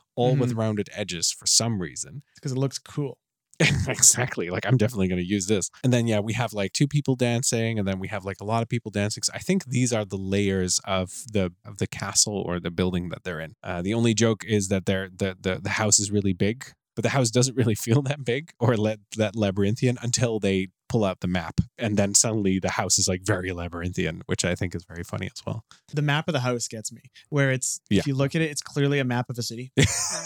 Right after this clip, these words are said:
Speaker 1: It's so good. I, I just wanna, uh, highlight as well the newspaper gag. Aussie is waiting for her, her husband. She has just recently said, "Hey, I want a husband." And the dad's like, "Yeah, I'll buy you a prince."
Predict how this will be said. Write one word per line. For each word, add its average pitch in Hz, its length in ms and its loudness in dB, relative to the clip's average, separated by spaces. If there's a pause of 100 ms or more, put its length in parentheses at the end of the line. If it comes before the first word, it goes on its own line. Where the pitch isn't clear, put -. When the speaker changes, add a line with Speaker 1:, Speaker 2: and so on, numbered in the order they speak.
(640)
Speaker 1:
It's 147 240 0
so 143 200 0
good. 123 260 -2
I, 147 160 4
I 123 100 2
just 120 200 2
wanna, 110 400 2
uh, 104 180 -6
highlight 101 420 0
as 98 140 -6
well 87 240 -2
the 123 160 2
newspaper 151 540 2
gag. 202 380 -4 (340)
Aussie 117 440 4
is 104 140 -2
waiting 101 400 0
for 95 280 -2
her, 92 260 -4 (140)
her 95 300 -2
husband. 90 540 -2 (460)
She - 180 0
has 110 180 2
just - 500 0 (180)
recently 98 480 2
said, 90 340 0 (120)
"Hey, 87 420 0
I 90 160 -2
want 92 180 -2
a - 40 -6
husband." 87 440 -2
And 82 340 -6
the 92 140 -4
dad's 87 300 -2
like, 87 180 -6
"Yeah, 90 120 -2
I'll 92 180 -4
buy 92 220 -4
you 87 120 -2
a 78 80 -4
prince." - 380 -6